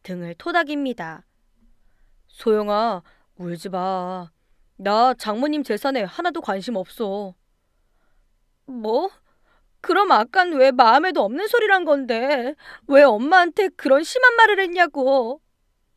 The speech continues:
"그건 말이야. 내가 장모님을 쭉 지켜봤는데 장모님이 병 때문에 삶에 대한 의욕이 사라진 것 같아서 그래봤어."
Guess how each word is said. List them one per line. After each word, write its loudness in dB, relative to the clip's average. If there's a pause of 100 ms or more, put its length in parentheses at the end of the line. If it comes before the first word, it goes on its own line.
(760)
"그건 -6
말이야. 0 (380)
내가 4
장모님을 -2
쭉 -8
지켜봤는데 -2 (520)
장모님이 -4
병 -8
때문에 -2 (200)
삶에 -2
대한 0
의욕이 -6
사라진 -2
것 -4
같아서 -6
그래봤어." -10